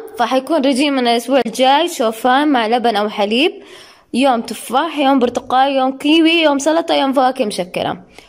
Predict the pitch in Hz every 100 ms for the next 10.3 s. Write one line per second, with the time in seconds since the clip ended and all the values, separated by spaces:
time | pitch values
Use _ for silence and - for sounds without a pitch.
0 | - - _ - 320 403 453 - - -
1 | - - - _ - _ _ - - 269
2 | 294 302 160 214 262 269 311 302 320 269
3 | 233 220 247 262 233 - - 277 277 262
4 | 269 254 269 285 320 294 247 226 220 240
5 | 240 226 233 240 254 254 294 359 427 -
6 | - - - - - - - - _ _
7 | _ _ _ - - - - - 247 262
8 | 262 233 233 240 233 240 262 233 247 254
9 | 247 214 214 214 208 208 - 220 233 254
10 | 240 196 -